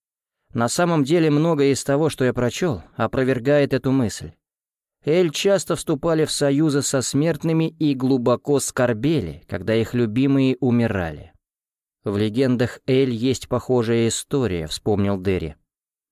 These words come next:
Женщина Эль не смогла спасти своего смертного мужа, ей пришлось жить без него.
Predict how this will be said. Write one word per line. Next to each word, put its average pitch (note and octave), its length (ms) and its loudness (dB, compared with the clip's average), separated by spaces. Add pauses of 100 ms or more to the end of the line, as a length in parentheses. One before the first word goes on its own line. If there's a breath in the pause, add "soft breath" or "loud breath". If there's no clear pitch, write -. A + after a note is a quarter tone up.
(160)
Женщина A2+ 640 0
Эль A#2+ 300 2
не A#2 80 2
смогла A2+ 400 0
спасти A2+ 380 -4
своего A2 320 0
смертного A2+ 500 -2
мужа, A#2 280 -2
ей G2 200 -2
пришлось A2+ 460 -2
жить A2 280 -2
без G#2 300 -2
него. A2 460 0